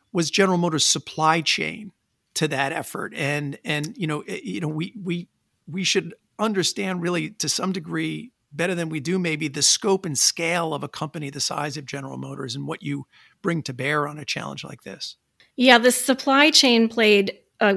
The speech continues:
Speaker 2: really critical role, and, and it really relates back to the ventilators.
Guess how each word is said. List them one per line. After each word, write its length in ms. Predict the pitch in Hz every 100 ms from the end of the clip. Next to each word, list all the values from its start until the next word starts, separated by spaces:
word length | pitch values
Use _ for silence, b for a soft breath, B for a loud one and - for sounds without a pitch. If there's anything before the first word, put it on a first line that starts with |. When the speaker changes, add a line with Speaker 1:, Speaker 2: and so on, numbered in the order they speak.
| 190
Speaker 2:
really 540 | 202 202 226 226 233 220
critical 560 | - 214 196 202 175
role, 480 | 175 160 160 170 170 -
and, 220 | 196 196 190
and 200 | 196 190
it 240 | 185 - -
really 280 | 208 233 240
relates 320 | 214 196 190
back 240 | - 190 -
to 100 | 190
the 120 | 180
ventilators. 840 | 180 165 165 147 - - - -